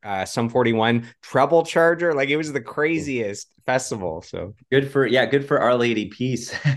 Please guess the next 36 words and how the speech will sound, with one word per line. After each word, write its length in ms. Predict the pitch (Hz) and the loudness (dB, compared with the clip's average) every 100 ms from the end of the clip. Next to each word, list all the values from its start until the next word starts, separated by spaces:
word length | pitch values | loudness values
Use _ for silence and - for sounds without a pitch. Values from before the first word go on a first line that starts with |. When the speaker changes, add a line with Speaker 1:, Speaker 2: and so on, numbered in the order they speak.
| 147 | 0
Speaker 2:
It's 960 | 135 113 101 _ _ _ _ _ _ | -2 -4 -10 _ _ _ _ _ _
amazing. 720 | 107 101 98 107 104 95 90 87 _ _ | -10 -6 -4 -4 -4 -8 -10 -16 _ _
Speaker 1:
Yeah, 200 | 135 143 | 2 4
when 220 | 156 131 135 | 6 4 4
Speaker 2:
Uh, 20 | |
Speaker 1:
I, 200 | 135 143 | 2 0
when 180 | 139 139 | 0 2
I 100 | 135 | 2
had, 360 | 135 139 139 | 0 0 2
uh, 340 | 143 131 117 107 | 4 4 4 2
their, 340 | 104 110 107 | 0 -2 -4
their 160 | 104 107 | -4 -2
drummer, 340 | 104 113 117 | -2 -2 -2
Jeremy 340 | 104 110 110 104 | -2 -4 -4 -6
Taggart, 400 | - 110 120 113 | -4 -4 -2 -2
on 140 | 107 | -4
the 80 | 98 | -8
podcast, 640 | - 110 117 120 98 95 | -4 -2 -2 -2 -4 -4
and 100 | - | -6
I 80 | 104 | -6
asked 420 | 104 - 131 - | -2 0 0 0
him, 140 | 135 113 | -2 -2
like, 160 | 113 | -2
I 60 | 107 | -4
put 220 | 104 147 | -4 -2
up 180 | 147 147 | -2 -4
a 120 | 131 110 | -14 -8
picture 360 | 131 127 139 | -8 -4 0
of 140 | 117 101 | 0 -2
the 200 | 104 - | -10 -6
poster 440 | 135 143 - 117 | -2 -2 -2 -4
being 220 | 98 110 | -2 -4
like, 200 | 104 92 | -4 -6
"Man, 220 | 117 117 107 | -4 -4 -4
you 120 | 113 | -2
guys 400 | 123 113 101 | 0 0 0